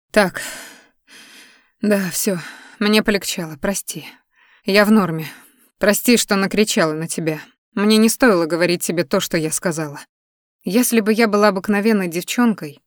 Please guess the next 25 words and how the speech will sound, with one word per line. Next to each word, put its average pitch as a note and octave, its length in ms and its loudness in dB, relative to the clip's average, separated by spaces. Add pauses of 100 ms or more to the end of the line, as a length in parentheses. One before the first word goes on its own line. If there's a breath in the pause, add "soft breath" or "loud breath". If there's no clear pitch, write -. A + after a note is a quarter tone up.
я G#3+ 200 0
бы, G#3+ 120 0
честное A3+ 420 -2
слово, D3 400 -6
здесь D#3+ 340 -4
и E3 60 -8
сейчас, G3 520 -4 (280)
стоя B3 320 4
посреди F#3+ 420 -4
заброшенной F#3 580 0
трассы, G3+ 520 -4 (440)
расплакалась. - 840 -6 (640)
Но F#3+ 100 0
я G#3+ 240 2
была A3 380 2
необыкновенной G#3+ 800 0
девчонкой. - 720 -12 (320)
По F3+ 100 -4
крайней B3+ 300 4
мере, A3+ 200 6
таковой G3 400 0
себя F#3 240 -4
никогда F#3+ 400 -4
не G#3 140 2
чувствовала. D3+ 640 -12